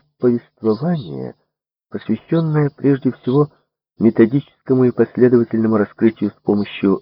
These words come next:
рациональных и научных средств точных обстоятельств таинственного события. Так определяет этот жанр в его классическом варианте Режи Мессак в книге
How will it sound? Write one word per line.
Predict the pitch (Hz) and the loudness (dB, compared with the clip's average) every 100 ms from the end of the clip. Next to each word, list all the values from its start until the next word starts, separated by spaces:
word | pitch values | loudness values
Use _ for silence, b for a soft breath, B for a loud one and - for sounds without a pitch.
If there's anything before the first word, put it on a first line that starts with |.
| - | -2
рациональных | - 95 - 98 92 95 90 85 - | -2 -2 -2 -2 0 -2 -2 -4 -8
и | |
научных | 85 85 80 - 82 - | -4 -4 -4 -10 -12 -4
средств | 120 170 - - - _ _ _ _ _ _ _ - | 0 0 -2 -20 -20 _ _ _ _ _ _ _ -4
точных | 165 - 151 143 135 | -2 2 2 2 -2
обстоятельств | - - 127 147 127 127 - - - | -2 -2 0 0 -4 -6 -8 -12 -6
таинственного | - 104 123 - - 117 113 113 - | 0 0 -2 -10 -12 -10 -8 -10 -10
события. | 135 - 127 - - 117 - _ _ _ _ _ _ _ _ _ _ _ _ _ _ _ _ _ | -10 -8 -10 -10 -8 -10 -14 _ _ _ _ _ _ _ _ _ _ _ _ _ _ _ _ _
Так | - 135 | 0 0
определяет | 131 127 117 117 117 110 110 | 0 0 2 4 4 2 0
этот | - 98 | -2 -6
жанр | 90 104 104 98 - _ _ _ _ _ _ | -2 0 0 -2 -8 _ _ _ _ _ _
в | 170 | -2
его | 202 196 | 0 0
классическом | - 196 - - _ _ 98 90 | 0 -2 -4 -12 _ _ -6 -4
варианте | 90 113 135 - 135 - _ _ _ - | -2 -4 -6 -8 -10 -10 _ _ _ -6
Режи | 101 107 95 | 0 0 0
Мессак | 117 123 120 113 - 95 92 - _ _ _ _ _ | 0 0 -2 -6 -6 -6 -6 -10 _ _ _ _ _
в | - | 0
книге | 98 104 101 104 | 2 2 2 0